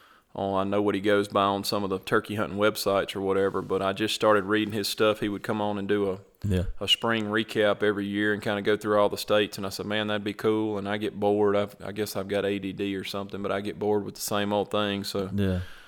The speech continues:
Speaker 1: I just like going to different places every year. So, and I also like to kinda have a hunting challenge going at all times. So I thought that'd be a good one and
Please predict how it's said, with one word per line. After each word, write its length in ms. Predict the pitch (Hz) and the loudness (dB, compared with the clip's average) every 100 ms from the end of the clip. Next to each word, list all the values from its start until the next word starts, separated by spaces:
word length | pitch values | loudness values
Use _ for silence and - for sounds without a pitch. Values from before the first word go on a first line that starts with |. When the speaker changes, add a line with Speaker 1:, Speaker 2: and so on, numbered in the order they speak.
| - - | -10 -4
Speaker 1:
I 100 | 101 | -2
just 220 | 104 101 | -2 2
like 220 | 92 82 | 4 4
going 200 | 104 104 | 2 0
to 60 | 101 | 2
different 320 | 107 - - | 2 2 2
places 420 | 107 113 - 95 | 4 4 2 -2
every 240 | 101 98 | -2 -2
year. 320 | 95 101 104 104 | -4 -2 -2 -2
So, 460 | - 98 98 98 | -2 0 0 -2
and 120 | 92 | 0
I 120 | 101 101 | 4 6
also 360 | 110 - 104 | 4 4 2
like 220 | 101 101 - | 4 2 2
to 60 | |
kinda 220 | - 104 | -2 2
have 180 | 104 101 | 2 2
a 40 | 98 | 2
hunting 280 | 120 - | 0 0
challenge 500 | 104 104 101 101 104 | 0 4 4 2 0
going 300 | 104 104 101 | 0 2 2
at 80 | 101 | 2
all 240 | 104 101 98 | 2 2 0
times. 420 | 104 104 104 101 | -2 -2 -2 -2
So 120 | 101 | -2
I 40 | |
thought 280 | 101 104 101 | 0 0 2
that'd 180 | 101 101 | 0 2
be 100 | 107 | 0
a 40 | 104 | 2
good 240 | 107 107 | 2 2
one 220 | 107 107 | 0 -4
and 180 | 95 | -6